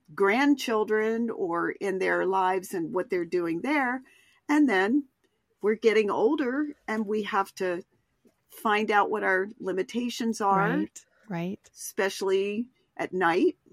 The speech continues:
Speaker 1: when it's icy outside
Speaker 2: Yeah,
Speaker 1: and,
Speaker 2: you
Speaker 1: you
Speaker 2: should
Speaker 1: know,
Speaker 2: not.
Speaker 1: things like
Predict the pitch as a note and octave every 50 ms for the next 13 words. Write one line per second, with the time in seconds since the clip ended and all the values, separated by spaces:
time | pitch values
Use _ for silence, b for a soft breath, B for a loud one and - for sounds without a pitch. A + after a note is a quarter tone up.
0 | _ _ _ _ _ _ _ _ _ - - E3+ D#3+ E3+ F3 - - - - -
1 | - - _ _ _ _ _ _ _ _ _ _ _ - E4+ F4+ G3+ - - A3+
2 | G#3 G3 G3 G#3 G#3 - - - G#3+ G3 G3 G3+ G3+ G3+ - - F#4+ D#4+ A3 F#3
3 | F3 G#3 G#3 G3+ G#3+ G#3+ G#3 F3+ - - G#3 G3+ G#3+ G3+ F#3 G3+ G#3+ G#3 G#3+ A3
4 | G#3 F#3+ G3+ G#3 G#3 G3 G3+ G3+ G#3 G#3+ A3 G#3+ G#3 - C4+ B3+ C4 D4 - D4
5 | C#4+ G4 -